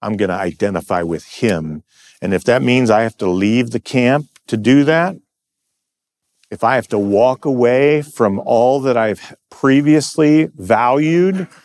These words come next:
or all that I may have aspired to, I turn my back on that to follow Jesus, then the world behind me, the cross before me,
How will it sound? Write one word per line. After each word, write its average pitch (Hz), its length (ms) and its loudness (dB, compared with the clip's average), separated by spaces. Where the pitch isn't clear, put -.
or 123 280 4
all 135 360 0
that 143 160 -2
I 127 80 0
may 123 260 0
have 139 160 0
aspired 139 760 -2
to, 160 380 4
I 147 140 -2
turn 147 380 -2
my 120 180 0
back 131 480 -2
on 151 260 -2
that 151 340 2
to 120 160 0
follow 127 640 0
Jesus, 135 1080 -2
then 117 240 0
the 127 120 4
world 117 540 2
behind 107 540 -2
me, 78 160 -10
the - 80 -16
cross 98 440 -8
before 90 480 -10
me, 76 200 -18